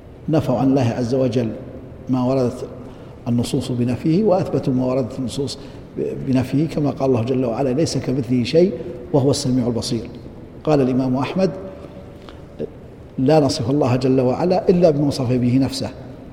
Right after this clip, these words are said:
أو وصفه به رسول صلى الله عليه وسلم، لا نتجاوز القرآن والحديث".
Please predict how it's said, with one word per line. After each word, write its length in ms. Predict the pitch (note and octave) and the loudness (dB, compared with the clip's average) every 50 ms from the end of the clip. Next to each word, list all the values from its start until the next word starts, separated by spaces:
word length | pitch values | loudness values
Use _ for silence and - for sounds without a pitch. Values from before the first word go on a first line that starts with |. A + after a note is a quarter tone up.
| - - | -10 -2
أو 120 | C#3 C#3 D#3 | 4 4 6
وصفه 460 | C#3 - - A#2+ - - C3 B2+ C3 C3 | 6 4 0 -2 -2 0 0 0 2 4
به 160 | C#3 C3+ C3 | 6 6 6
رسول 260 | C3 B2+ C3 A#2+ A2+ | 4 2 0 -2 -4
صلى 120 | - D3 D#3+ | -2 -2 -2
الله 80 | F#3 F#3 | 0 0
عليه 80 | F3 | 2
وسلم، 20 | E3 | 2
لا 180 | F3 F3 D3+ | 2 4 4
نتجاوز 420 | B2+ C#3 C3+ B2+ D3+ D3 C#3+ C3 B2+ | 2 2 2 4 4 4 4 4 2
القرآن 360 | A#2 - C3+ C#3 C#3 C#3 C3 | 0 0 0 2 2 2 2
والحديث". 400 | A#2 A2+ B2+ B2 A#2+ G#2 A2 | 2 0 -2 -2 -4 -4 -4